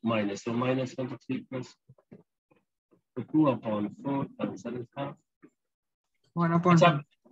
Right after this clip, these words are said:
Speaker 1: अच्छा, आप लोग को डायरेक्टली मालूम है ना कि अगर परपेंडिकुलर लाइन का स्लोप डायरेक्टली भी ऑब्टेन कर सकते हैं?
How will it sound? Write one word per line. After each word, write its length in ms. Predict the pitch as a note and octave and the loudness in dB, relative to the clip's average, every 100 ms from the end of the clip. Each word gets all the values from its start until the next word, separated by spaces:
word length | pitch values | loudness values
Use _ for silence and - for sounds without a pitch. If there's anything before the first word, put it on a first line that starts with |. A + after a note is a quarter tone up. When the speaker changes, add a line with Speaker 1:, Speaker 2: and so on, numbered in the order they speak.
| _ _ - - - - | _ _ -20 -18 -6 -2
Speaker 1:
अच्छा, 160 | E3+ | 4
आप 60 | D#3+ | 4
लोग 100 | E3+ | 6
को 60 | |
डायरेक्टली 400 | D3+ C3 D#3 E3+ | 6 6 6 6
मालूम 280 | E3 E3 F3+ | 8 8 6
है 60 | F3 | 6
ना 100 | F3 | 2
कि 120 | F3 | 2
अगर 200 | D#3+ E3 | 0 0
परपेंडिकुलर 680 | - C#3 B2+ C#3+ D3+ D#3 D3+ | 2 0 0 0 2 2 2
लाइन 140 | D3+ | 2
का 60 | D3+ | -2
स्लोप 220 | - D3 | -4 -2
डायरेक्टली 360 | B2 B2 B2 D3 | 0 0 0 0
भी 100 | C#3+ | 0
ऑब्टेन 320 | C3 - C#3+ | 0 -2 -2
कर 140 | C#3 | -4
सकते 380 | C3 C3+ - C#3 | -8 -12 -12 -12
हैं? 180 | C#3 | -10